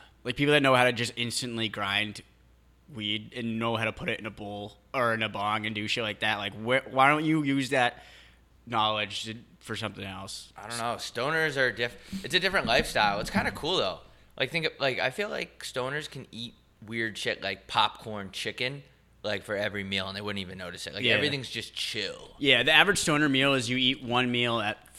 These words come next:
Speaker 1: uh, three thirty P M, and then that's it. Like, 'cause stoners, like,
Speaker 2: Yeah.
Speaker 1: f-, for some reason, all the kids that I know that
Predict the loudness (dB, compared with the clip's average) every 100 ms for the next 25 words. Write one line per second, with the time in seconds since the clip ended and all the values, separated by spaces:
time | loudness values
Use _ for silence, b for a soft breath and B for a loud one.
0 | -4 2 4 6 2 0 -4 -4 0 0
1 | 0 -2 0 2 0 -2 -10 _ -4 -2
2 | -2 -2 -4 -4 -6 -8 _ b 2 4
3 | 4 4 4 2 0 -10 -8 -4 0 2
4 | 2 4 4 2 -2 -2 0 2 2 0
5 | 0 0